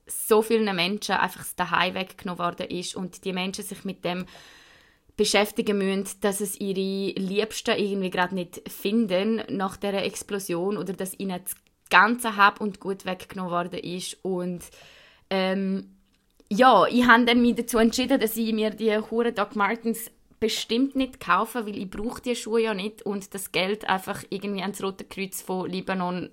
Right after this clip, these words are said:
äh, spende, weil die Leute das grad mehr brauchen. Und Leute, ich erzähle euch das nicht, damit ich, äh, irgendwie Zuspruch kriege, à la, «Oh, Eva, ja, das hast du so toll gemacht.»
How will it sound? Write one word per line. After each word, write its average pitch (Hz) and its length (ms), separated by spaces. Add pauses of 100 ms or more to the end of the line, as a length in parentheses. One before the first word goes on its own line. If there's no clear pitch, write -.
äh, 175 320
spende, 190 680 (1040)
weil 233 520
die 233 180
Leute 226 360
das 208 340 (140)
grad 185 320
mehr 180 320
brauchen. 160 640
Und 202 340
Leute, 233 380
ich 220 180
erzähle 226 360
euch 220 60
das 220 200
nicht, 226 440
damit 226 280
ich, 214 340
äh, 214 160
irgendwie 214 340
Zuspruch 220 540
kriege, 208 360
à 190 220
la, 202 220
«Oh, 226 160
Eva, 226 240
ja, 214 160
das 208 180
hast 208 220
du 220 60
so - 60
toll 214 180
gemacht.» 185 320